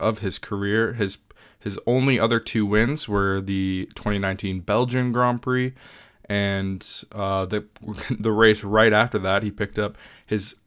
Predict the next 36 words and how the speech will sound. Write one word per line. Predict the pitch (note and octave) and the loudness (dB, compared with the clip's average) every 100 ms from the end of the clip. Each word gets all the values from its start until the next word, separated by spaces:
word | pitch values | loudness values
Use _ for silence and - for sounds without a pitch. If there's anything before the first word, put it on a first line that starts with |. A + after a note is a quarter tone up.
| - | -4
two | D#3+ E3+ | 2 2
first | D#3 C#3+ C3+ | 4 4 4
wins | B2+ B2+ G#2 G2+ | 4 4 4 4
back | A2+ A2 | 2 2
to | G#2+ | 0
back. | G#2+ G2+ G#2 - | 0 2 0 -4
Uh, | G2+ G2 F#2+ - - _ _ - | -2 0 -2 -4 -12 _ _ 0
obviously | G#2+ G2 A2 | 0 2 -2
a | G2 | -2
memorable | G#2+ G#2+ G#2 G2+ | 0 0 0 -2
moment | G2+ G#2 G2 | -2 -2 -2
in | F#2+ F#2+ | -4 -4
Monza | F#2+ F#2+ F2+ G#2 G#2 - - - - - _ | -2 -2 -2 -4 -4 -6 -20 -20 -20 -20 _
when | - F#2+ F#2 | -8 -6 -6
he | F2+ - G#2 G2+ | -8 -2 0 0
won | G2 G2+ G2 | 0 -2 -2
the | F#2+ | -4
Italian | - A2+ G#2 G#2 G2 | -2 2 2 2 -2
Grand | G2 F#2+ F#2 | -2 -4 -4
Prix | G2+ G2+ G#2 | -4 -2 -2
in | G2 F#2+ | -4 -6
a | F#2 | -6
red | F#2 F#2 F2 | -4 -4 -6
car, | - G2+ G2+ C3+ | 0 4 6 4
of | C#3 | 0
course. | - A2 B2 - | -2 0 2 0
I | G#2 | -4
think | F#2+ G2 | -2 -4
a | G2 | 0
lot | G#2 G#2 | 2 2
of | G#2 | 2
you | G#2 G#2+ | 2 2
will | G#2 | 0
probably | A2+ G#2+ G#2+ | 2 2 2
remember | G#2 A2 A2 G#2 | 2 2 2 4
that. | G#2 A#2 C3 | 4 4 2